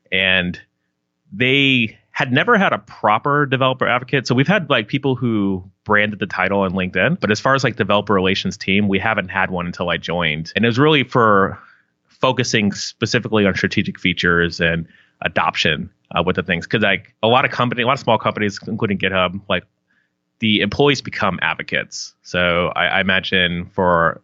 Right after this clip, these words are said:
a lot of the companies that we love and we hear from, some of the faces of those companies,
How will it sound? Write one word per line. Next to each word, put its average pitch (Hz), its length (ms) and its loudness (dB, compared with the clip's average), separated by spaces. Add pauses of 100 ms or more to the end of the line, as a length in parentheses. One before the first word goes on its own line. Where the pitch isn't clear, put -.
(120)
a 92 60 2
lot 104 200 4
of 98 40 -4
the 85 40 -6
companies 95 300 -2
that 85 100 0
we 95 80 -2
love 92 380 2
and 90 180 -2
we 92 100 -2
hear 95 220 0
from, 90 420 0
some 107 200 0
of 92 40 0
the - 60 -6
faces 98 280 -2
of 90 40 -4
those 85 140 -2
companies, 80 640 -4